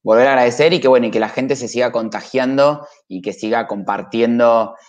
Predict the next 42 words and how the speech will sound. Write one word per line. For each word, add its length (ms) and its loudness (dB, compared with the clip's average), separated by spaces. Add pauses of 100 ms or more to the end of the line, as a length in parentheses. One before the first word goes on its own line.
(120)
esto 320 -4
y 80 0
que 80 -2
se 120 -12
siga 180 0
multiplicando, 840 -2
porque 220 -4
la 100 0
única 320 -2
manera 360 -2
de 120 0
poder 240 -2
acceder 460 0
a 20 -4
una 120 -8
sociedad 360 -6
más 220 -6
inclusiva 880 -2 (260)
es 140 -8
realmente 400 0
multiplicando 840 -2
las 160 -2
acciones 880 -2
y 120 -4
ocupando 500 0
espacios 720 -2 (360)
y, 600 -10 (300)
y 100 -2
haciendo 1200 2 (1040)
lo 140 -8
que 80 -4
hay 100 -2
que 80 -4
hacer, 320 -4
que 140 -4
es 420 -12
aceptar 440 -6
al 160 -2
otro 260 -4
tal 180 -8
cual 220 -10
es. 300 -20